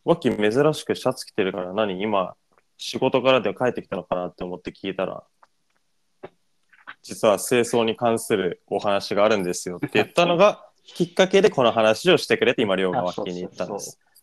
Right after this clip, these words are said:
Speaker 1: っていうのを踏まえて、
Speaker 2: あ、ありがとうございます。
Speaker 1: どうぞ。はい。
Speaker 2: すごい、耕してくれてありがとう。
Speaker 1: これが必要ですから、ラジオ。
Speaker 2: <laughs> あの、そう、結婚式がね、土曜日あって。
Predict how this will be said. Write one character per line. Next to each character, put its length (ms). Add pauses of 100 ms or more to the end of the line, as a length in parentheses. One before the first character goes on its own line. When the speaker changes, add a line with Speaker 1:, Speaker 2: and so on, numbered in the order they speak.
(160)
Speaker 1:
っ 40
て 80
い 120
う 60
の 80
を 60
踏 100
ま 140
え 20
て、 60
Speaker 2:
あ、 20
あ 40 (100)
り 40
が 0
と 60
う 20
ご 60
ざ 60
い 20
ま 80
す。 240
Speaker 1:
ど 60
う 20
ぞ。 0
は 0
い。 80 (1900)
Speaker 2:
す 100
ご 120
い、 220
耕 420
し 40
て 80
く 100
れ 80
て 240
あ 60
り 80
が 100
と 220 (320)
う。 60 (180)
Speaker 1:
こ 100
れ 100
が 100
必 220
要 60
で 120
す 100
か 80
ら、 60 (120)
ラ 40
ジ 100
オ。 80
Speaker 2:
<laughs> 40 (2750)
あ 160
の、 340
そ 240
う、 40
結 180
婚 160
式 180
が 100
ね、 120
土 100
曜 160
日 100
あ 60
っ 60
て。 280